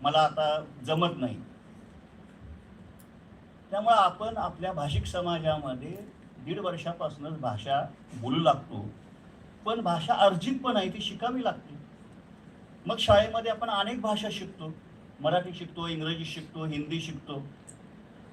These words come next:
मग ही भाषा येते कशी आपणाला? आपल्याच घरामध्ये इतर प्राणी असतात, घरामध्ये कुत्रा असतो, ग्रामीण भागामध्ये म्हैशी असतात.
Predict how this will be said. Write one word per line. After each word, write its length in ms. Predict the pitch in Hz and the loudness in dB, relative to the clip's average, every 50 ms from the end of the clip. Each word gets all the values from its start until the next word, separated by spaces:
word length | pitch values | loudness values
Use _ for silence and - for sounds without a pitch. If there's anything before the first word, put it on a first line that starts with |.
| - - - - - - - - - - - - - - - - - - - - - - - - - - - - | -16 -14 -14 -14 -12 -14 -14 -16 -16 -16 -16 -18 -18 -18 -18 -16 -16 -16 -16 -16 -18 -20 -20 -20 -20 -14 -8 -2
मग 80 | 214 | 4
ही 80 | 247 254 | 4 8
भाषा 340 | - 185 180 180 170 - 262 | 10 10 10 8 8 6 4
येते 400 | 254 - 208 208 208 - 285 277 | 4 4 2 2 2 2 0 2
कशी 260 | - 277 - - 202 | 2 2 4 6 6
आपणाला? 400 | 160 143 - 127 117 107 104 - - - - - - - - - - - - - - - - - - - - - - - - - - - - - - | 6 6 4 0 0 0 0 -2 -6 -10 -18 -20 -20 -20 -20 -20 -20 -20 -20 -20 -18 -18 -16 -16 -16 -16 -16 -18 -18 -20 -16 -12 -12 -12 -2 0 2
आपल्याच 340 | 151 147 175 214 233 233 | 2 2 2 2 2 4
घरामध्ये 440 | 196 202 208 226 220 220 233 220 214 | 8 8 10 10 8 6 2 0 0
इतर 220 | 202 - 220 233 233 | -2 0 0 0 6
प्राणी 280 | - 220 202 196 202 | 8 8 8 10 8
असतात, 340 | 202 190 - - - 180 175 165 - - - - - - - - - - - - - - - - | 6 4 2 0 -2 -2 -2 -4 -6 -14 -18 -18 -18 -18 -18 -18 -18 -18 -18 -18 -18 -18 -12 2
घरामध्ये 440 | 127 151 160 175 180 180 180 185 185 | 4 6 8 8 6 6 2 0 -2
कुत्रा 320 | 165 175 160 165 180 180 | -4 -6 -4 4 8 8
असतो, 380 | 185 175 170 - - 165 160 160 160 - - - - - - - - - - - - - - - - - - - 123 | 8 8 6 2 -6 -6 -6 -6 -6 -10 -14 -18 -16 -16 -16 -16 -18 -20 -20 -20 -20 -20 -20 -20 -20 -20 -16 -6 6
ग्रामीण 320 | 139 151 147 156 175 180 | 8 8 8 8 6 4
भागामध्ये 760 | 175 175 170 170 175 175 175 175 170 170 175 170 170 170 170 - - - - - - - | 6 6 6 8 6 4 4 2 0 0 -2 -4 -4 -6 -8 -12 -16 -20 -20 -20 -18 -8
म्हैशी 360 | - 143 151 147 147 143 185 | -4 -2 -2 -2 -2 0 4
असतात. 400 | 185 175 175 - - 170 170 170 | 4 4 4 2 2 0 0 0